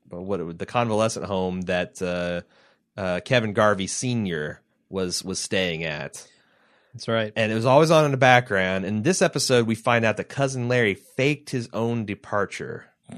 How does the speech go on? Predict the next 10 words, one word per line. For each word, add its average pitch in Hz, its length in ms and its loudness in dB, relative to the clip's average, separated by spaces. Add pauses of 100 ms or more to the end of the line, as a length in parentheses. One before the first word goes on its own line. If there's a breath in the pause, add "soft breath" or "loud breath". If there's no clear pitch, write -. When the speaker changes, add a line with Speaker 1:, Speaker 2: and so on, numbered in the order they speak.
(800)
Speaker 1:
Now, 113 280 2
are 95 80 0
you 113 120 0
ready 131 200 4
to 123 60 0
have 120 180 0
your 104 80 -2
mind 104 360 -2
blown? 101 520 -2 (1800)
Speaker 2:
Yeah. 123 380 -6